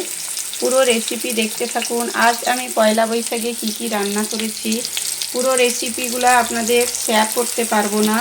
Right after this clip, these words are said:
তাই এখানে একটা চিকেনের রেসিপি করেছি, এর মধ্যে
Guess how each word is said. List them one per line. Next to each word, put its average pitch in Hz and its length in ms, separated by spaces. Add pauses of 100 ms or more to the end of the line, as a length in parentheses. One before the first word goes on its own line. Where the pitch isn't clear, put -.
(480)
তাই 226 200 (560)
এখানে 262 260 (100)
একটা 262 200 (120)
চিকেনের 233 500
রেসিপি 240 340 (100)
করেছি, 240 380 (280)
এর 277 120
মধ্যে 262 260